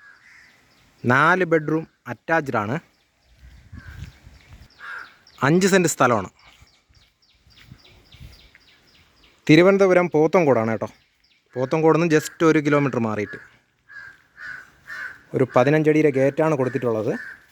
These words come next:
വെള്ളത്തിന് കിണറാണ്. ഫുൾ ഗ്രാസാണ് മുറ്റം ചെയ്തിട്ടുള്ളത്. ഒരു മൂന്ന് വണ്ടിയോളം പാർക്ക് ചെയ്യാൻ പറ്റും. വീടിൻ്റെ സൈഡ് ഫുൾ ഇൻ്റർലോക്കാണ് കൊടുത്തിട്ടുള്ളത്.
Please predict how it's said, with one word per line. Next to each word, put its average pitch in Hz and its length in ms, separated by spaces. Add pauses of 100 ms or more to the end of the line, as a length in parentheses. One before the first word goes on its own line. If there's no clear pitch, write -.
(1040)
വെള്ളത്തിന് 151 440
കിണറാണ്. 143 400 (1040)
ഫുൾ 143 180 (120)
ഗ്രാസാണ് 151 500
മുറ്റം 139 260
ചെയ്തിട്ടുള്ളത്. 131 500 (680)
ഒരു 135 100 (100)
മൂന്ന് 196 300
വണ്ടിയോളം 165 420
പാർക്ക് 139 240
ചെയ്യാൻ 139 200
പറ്റും. - 180 (2000)
വീടിൻ്റെ 151 320
സൈഡ് 160 340
ഫുൾ 160 140 (100)
ഇൻ്റർലോക്കാണ് 151 560
കൊടുത്തിട്ടുള്ളത്. 110 480